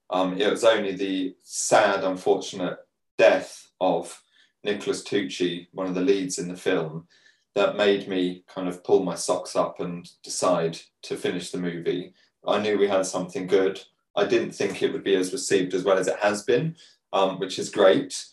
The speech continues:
Um, and it's just fantastic that it's an honor to, to Nick. Um, the whole movie is in his memory. Um, so I think that, that, that the movie had actually more of an emotional challenge because of the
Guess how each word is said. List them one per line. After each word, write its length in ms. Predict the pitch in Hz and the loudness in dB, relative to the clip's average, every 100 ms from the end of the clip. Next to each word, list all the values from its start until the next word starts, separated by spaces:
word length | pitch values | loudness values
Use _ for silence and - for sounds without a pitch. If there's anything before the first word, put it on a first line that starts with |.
| _ _ - | _ _ -2
Um, 460 | 98 95 92 92 - - | 2 2 0 -10 -16 -2
and 120 | 123 | -2
it's 200 | 110 - | 0 -4
just 260 | - 117 - | -2 -2 2
fantastic 640 | 104 101 - - - 98 | 2 2 -2 -2 0 0
that 120 | 92 95 | 0 -2
it's 160 | 90 | -2
an 80 | 101 | 2
honor 260 | 95 92 92 | 2 2 -2
to, 360 | 92 90 90 | 0 0 0
to 140 | - 101 | -8 -4
Nick. 440 | 98 92 - - _ _ _ - | 0 -2 -4 -18 _ _ _ -2
Um, 260 | 90 87 | 0 0
the 80 | 90 | -2
whole 200 | 95 92 | -2 -2
movie 440 | 90 87 87 85 | -2 -2 -4 -6
is 180 | 80 90 | -10 -8
in 120 | 90 | -6
his 220 | 90 90 92 | -6 -12 -8
memory. 340 | 92 87 85 - - _ - | -6 -6 -8 -14 -20 _ 4
Um, 300 | 107 107 - | 4 4 -2
so 360 | - 131 131 - | 4 6 8 4
I 60 | |
think 240 | - 160 135 | 2 2 4
that, 340 | 147 151 - | 2 2 -2
that, 200 | 139 - | -2 2
that 220 | 143 - | 2 2
the 60 | 135 | -2
movie 320 | 147 170 151 | -2 0 0
had 200 | 123 123 | 2 2
actually 380 | 120 123 - 104 | 2 -2 -8 -4
more 240 | 107 113 | 2 2
of 80 | 113 | 2
an 80 | 107 | 0
emotional 460 | 101 110 - 95 92 | 0 0 -4 -6 -4
challenge 500 | 98 85 78 82 - | -2 -2 -4 -10 -10
because 380 | - - 90 | -4 -2 -2
of 300 | - 90 - | 0 -2 0
the 300 | 98 90 87 | 0 0 -2